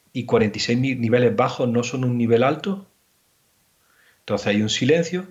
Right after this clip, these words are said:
yo era el experto, me preguntan y le dije, "Pues no lo sabemos, porque la toxicología reguladora está hecha para compuestos individuales y no sabemos cuál es el efecto combinado, porque eso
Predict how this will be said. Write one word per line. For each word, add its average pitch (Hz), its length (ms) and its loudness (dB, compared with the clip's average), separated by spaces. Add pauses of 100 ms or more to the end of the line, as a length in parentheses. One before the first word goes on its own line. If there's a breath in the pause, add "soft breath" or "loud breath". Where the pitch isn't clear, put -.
(140)
yo 117 100 -4
era 110 120 -2
el 104 60 -2
experto, 165 680 -2 (240 soft breath)
me 127 160 -2
preguntan 147 680 -4
y 120 100 -4
le 110 120 0
dije, 104 300 -6 (400 loud breath)
"Pues 101 160 2
no 120 100 4
lo 135 100 2
sabemos, 117 500 0 (280 loud breath)
porque 120 560 0
la 117 220 0
toxicología 123 720 0
reguladora 156 800 2 (400 soft breath)
está 123 340 0
hecha 123 220 0
para 127 180 0
compuestos 107 560 -4
individuales 107 800 -2 (440 loud breath)
y 120 120 2
no 131 160 4
sabemos 175 840 0 (320 soft breath)
cuál 139 220 0
es 139 140 -4
el 117 80 -2
efecto 127 380 -6
combinado, 127 560 -2
porque 120 300 -2
eso 196 260 0